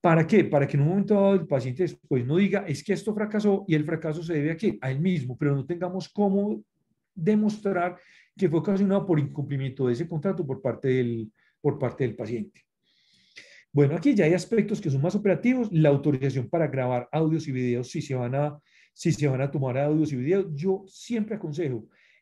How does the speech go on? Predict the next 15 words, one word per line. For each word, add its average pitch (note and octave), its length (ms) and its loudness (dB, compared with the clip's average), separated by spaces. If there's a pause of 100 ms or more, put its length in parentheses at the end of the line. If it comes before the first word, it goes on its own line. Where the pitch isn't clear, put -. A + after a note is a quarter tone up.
en E3 100 0
ese E3+ 140 -2
preimpreso D#3 680 0
que - 140 -12
ustedes F3+ 280 -2
tengan, D#3 360 0
inclúyalo F3 480 2
de C#3 120 0
una D#3 120 -4
vez, B2 280 -6
eso F3 240 -4
no A3 140 -2
sobra G#3 300 -2
tenerlo D3+ 360 -2
ahí, A#3 240 -2